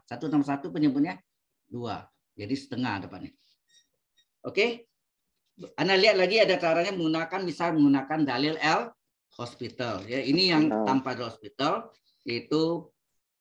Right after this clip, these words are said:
Speaker 1: eh, kalikan sekawan yang mengandung akar. Apakah sekawannya pada pembilang atau penyebut? Ya. Oke,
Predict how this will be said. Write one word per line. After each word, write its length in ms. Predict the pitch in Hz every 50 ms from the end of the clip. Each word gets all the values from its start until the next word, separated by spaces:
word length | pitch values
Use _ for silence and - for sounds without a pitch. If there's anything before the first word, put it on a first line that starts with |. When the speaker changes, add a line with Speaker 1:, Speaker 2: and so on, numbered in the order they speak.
| -
Speaker 1:
eh, 520 | 120 117 113 113 113 113 117 113 113 113 - - - _ _ _ _ - - -
kalikan 480 | - 135 135 135 147 143 156 151 151 147
sekawan 560 | - - 120 113 117 120 131 143 160 175 170 - _ _ _ _ _ _ -
yang 160 | 120 135 131
mengandung 300 | 131 123 131 131 131 -
akar. 400 | 117 - - 160 143 - 101 - -
Apakah 320 | 120 - 139 135 - 147
sekawannya 480 | - - - 117 120 123 123 131 127 -
pada 240 | 123 110 120 117
pembilang 560 | - 110 104 107 107 98 113 143 165 196 156 -
atau 320 | - 110 - - - -
penyebut? 460 | - 113 92 101 95 101 104 95 - - - - _ _ _ -
Ya. 160 | 117 139 - - - - - _ _ _ - _ _ _ _ _ _ _ _ _ _ _
Oke, 160 | - 165 190